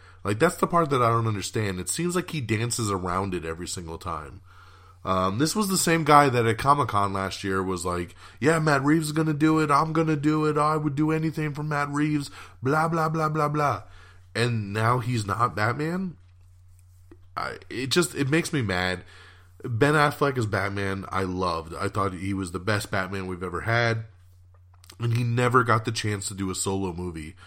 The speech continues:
And I think if he could have had that chance, he could have done something really special. And it just pisses me off that he's not gonna have that chance now, and he is officially gone from the D C U. And now it's like, well, where does that take our universe?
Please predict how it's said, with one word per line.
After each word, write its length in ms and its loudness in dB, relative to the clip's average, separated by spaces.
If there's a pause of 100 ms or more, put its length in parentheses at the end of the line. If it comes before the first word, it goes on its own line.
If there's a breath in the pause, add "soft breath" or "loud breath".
(340 loud breath)
And 140 -2
I 100 0
think 280 -2
if 120 -2
he 120 0
could 320 2
have 120 4
had 220 0
that 180 -2
chance, 380 -4
he 80 -4
could 180 -4
have 140 -8
done 180 -6
something 460 -8
really 300 -2
special. 640 -10 (560 loud breath)
And 160 -8
it 60 -8
just 260 -8
pisses 300 2
me 140 0
off 280 -2
that 140 -4
he's 160 -6
not 240 -2
gonna 140 -6
have 120 -6
that 140 -8
chance 380 -10
now, 220 -6
and 100 -8
he 160 -8
is 160 -2
officially 460 -4
gone 360 -4
from 140 -10
the 80 -8
D 180 -8
C 200 -6
U. 540 -2 (520 loud breath)
And 240 0
now 300 4
it's 140 0
like, 320 0
well, 420 -8
where 180 -4
does 120 0
that 180 0
take 220 -4
our 120 2
universe? 920 0